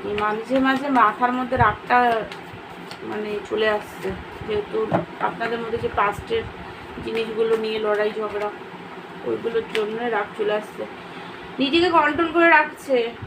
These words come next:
কিন্তু পারছে না কন্ট্রোল করতে। এম্পারার, নিজেকে কন্ট্রোল করে রাখতে চাইছে, but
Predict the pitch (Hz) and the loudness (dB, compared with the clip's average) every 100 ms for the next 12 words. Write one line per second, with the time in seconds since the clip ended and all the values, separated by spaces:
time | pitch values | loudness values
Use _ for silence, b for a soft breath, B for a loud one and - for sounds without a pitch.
0 | - - 262 262 277 269 240 240 - 311 | -14 -8 -4 -2 0 4 4 2 -4 2
1 | 294 262 254 254 262 247 226 - 226 226 | 4 6 6 4 4 6 4 4 4 4
2 | 240 240 - 254 254 226 208 196 180 - | 2 -4 2 6 8 8 6 2 -4 -10
3 | - 233 254 277 262 240 247 262 285 277 | -6 0 2 4 6 4 2 2 4 6
4 | - - 285 269 233 226 - 285 269 240 | 4 -4 -4 2 4 4 2 2 4 2